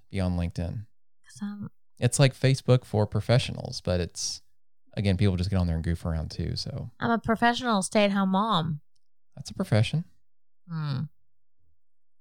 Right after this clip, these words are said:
Speaker 1: And teacher.
Speaker 2: Yeah. Well, former. Well, I guess I still am.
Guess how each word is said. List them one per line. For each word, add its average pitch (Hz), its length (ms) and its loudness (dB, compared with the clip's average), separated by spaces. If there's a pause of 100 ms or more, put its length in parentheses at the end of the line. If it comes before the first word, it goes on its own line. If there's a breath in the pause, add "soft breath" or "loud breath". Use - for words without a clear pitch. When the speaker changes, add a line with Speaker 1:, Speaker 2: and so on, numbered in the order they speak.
(840)
Speaker 1:
And 110 180 6
teacher. 127 380 2 (1300)
Speaker 2:
Yeah. 294 200 -18 (720)
Well, 208 240 -14 (160)
former. 175 360 -6 (1400)
Well, 220 100 -2
I - 20 -4
guess 240 180 -2
I 196 60 2
still 165 260 -4
am. 165 320 -4